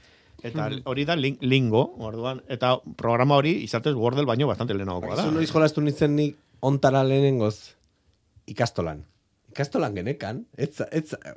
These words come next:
Speaker 3: holako joko bat zan, osea,
Speaker 1: Bueno,
Speaker 3: eh,
Speaker 1: arbelean egiten,
Speaker 3: hildako eta
Speaker 1: arbelean
Speaker 3: zauritua.
Speaker 1: egiten, arbelean egiten,
Speaker 3: Bai,
Speaker 1: arbelean egiten,
Speaker 3: arbelean
Speaker 1: egiten.
Speaker 3: egiten
Speaker 2: Ah.
Speaker 3: genuen.
Speaker 2: Gaur
Speaker 3: Horrezko.
Speaker 2: entzuleak, eh, benetan aktibo dauzkagu.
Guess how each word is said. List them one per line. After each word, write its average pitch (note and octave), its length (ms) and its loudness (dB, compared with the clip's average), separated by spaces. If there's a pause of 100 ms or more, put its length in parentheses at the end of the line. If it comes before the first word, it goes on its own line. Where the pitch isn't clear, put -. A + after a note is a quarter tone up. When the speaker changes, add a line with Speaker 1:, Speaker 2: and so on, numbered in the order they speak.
(360)
Speaker 3:
holako C#3+ 360 0
joko B2+ 220 -2
bat F#2 140 -2
zan, D#3 220 0
osea, G#2+ 240 -2
Speaker 1:
Bueno, D3+ 160 -2
Speaker 3:
eh, C3+ 140 0
Speaker 1:
arbelean D3+ 320 0
egiten, A#2+ 220 -2
Speaker 3:
hildako E3 260 4
eta F3+ 120 4
Speaker 1:
arbelean E3 80 4
Speaker 3:
zauritua. D#3+ 580 6
Speaker 1:
egiten, C3+ 180 0
arbelean D3 340 -2
egiten, A#2+ 140 -8
Speaker 3:
Bai, C#3 180 2
Speaker 1:
arbelean B2+ 220 0
egiten, D#3+ 140 -4
Speaker 3:
arbelean D3+ 560 2
Speaker 1:
egiten. A2 160 -4
Speaker 3:
egiten B2+ 200 0
Speaker 2:
Ah. E3 200 8
Speaker 3:
genuen. A#2 200 -2 (1080)
Speaker 2:
Gaur C#3+ 200 4
Speaker 3:
Horrezko. B3 280 6
Speaker 2:
entzuleak, G#3 420 4
eh, D3+ 260 4
benetan D#3+ 540 2
aktibo F#3 360 2
dauzkagu. D#3 680 4